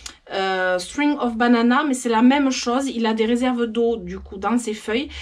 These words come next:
Et donc quand j'ai mis en pleine terre, j'ai attendu un tout petit peu avant de commencer à arroser et, euh, avoir un substrat bien drainant dès le départ. Et j'ai commencé à arroser petit à petit, sans noyer pour autant, mais arroser régulièrement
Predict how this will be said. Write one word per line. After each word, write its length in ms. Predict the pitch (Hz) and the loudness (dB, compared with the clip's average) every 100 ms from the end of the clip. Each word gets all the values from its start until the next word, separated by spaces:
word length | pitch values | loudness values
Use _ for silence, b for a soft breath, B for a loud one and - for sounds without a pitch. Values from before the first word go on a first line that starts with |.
| B B | B B
Et 100 | 196 | -4
donc 360 | 196 247 254 247 | 0 2 2 2
quand 220 | 277 320 | 0 2
j'ai 220 | 320 294 | 0 -2
mis 320 | 285 285 294 240 | -2 0 0 0
en 500 | 208 202 202 202 208 | 0 2 2 -2 -4
pleine 340 | 262 339 370 | -2 0 0
terre, 340 | 277 240 294 294 | 0 0 0 0
j'ai 140 | 254 | -2
attendu 280 | 247 262 269 | 0 2 2
un 100 | 269 | 0
tout 160 | 277 | -4
petit 160 | 269 277 | -10 -8
peu 100 | 285 | -2
avant 140 | 262 | 0
de 80 | 247 | 0
commencer 460 | - 311 277 277 269 | 0 -2 0 0 0
à 160 | 240 | 0
arroser 520 | 214 208 208 208 330 - B B B | 0 -4 -4 -2 -2 -6 B B B
et, 360 | - 247 285 233 | 0 2 2 -2
euh, 320 | 214 196 196 190 | -2 -2 0 0
avoir 300 | 202 220 233 | 0 0 -2
un 100 | 214 | -2
substrat 480 | - - - 226 202 | -8 -14 -8 -4 -2
bien 240 | 190 240 | 0 2
drainant 440 | 226 208 202 196 196 | 2 0 -2 -6 -4
dès 160 | 185 | -2
le 100 | 277 | 0
départ. 580 | 226 208 190 262 453 - B B B B | 0 -2 0 0 0 -4 B B B B
Et 200 | 233 269 | 2 2
j'ai 160 | 254 | 2
commencé 320 | 240 240 220 214 | 0 -2 -2 -4
à 60 | |
arroser 400 | 180 185 180 214 | -4 -4 -2 -2
petit 380 | 254 240 226 220 | -2 -6 -8 -8
à 60 | 190 | -8
petit, 420 | 180 175 - 247 | -8 -12 -6 -6
sans 200 | - 240 | -2 0
noyer 420 | 220 220 220 220 | 2 2 0 -2
pour 220 | 220 190 | -6 -8
autant, 360 | 185 190 226 285 | -10 -6 -2 0
mais 280 | 262 247 254 | 2 2 0
arroser 420 | 233 226 233 247 | -2 0 0 0
régulièrement 720 | 294 302 233 233 220 220 254 | 0 -2 0 0 0 0 -2